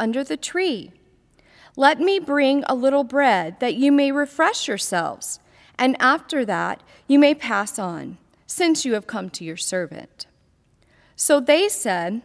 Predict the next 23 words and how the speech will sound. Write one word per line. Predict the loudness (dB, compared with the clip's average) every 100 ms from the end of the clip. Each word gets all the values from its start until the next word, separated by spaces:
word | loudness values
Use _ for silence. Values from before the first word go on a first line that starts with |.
| _ _ _ -14
"Do | -4 -2 0 -2 -6 _ -4
as | -4 -2
you | -4 -6
have | -6 -6
said." | -4 -4 -4 -8 -16 -20 _ _ _ _ _ _ _ _ _ _
And | 0 0
Abraham | 2 0 0 0 0 0
hastened | -2 -4 -2 0 0
to | -2
the | -4 -4
tent | 0 0 -2
to | -6 -6
Sarah | -2 0 0 -2 -8 -20 -20 -8
and | 0 2
said, | 2 2 2 2 -4 2
"Make | 4 4 2
ready | -2 -2
quickly | -4 -4 -4 -4 -8 -10
three | -10 -4 0 2 2
measures | 2 2 0 -2 -4
of | -6 -8
choice | -8 -4 -2 -2 -4
flour, | -4 -4 -4 -6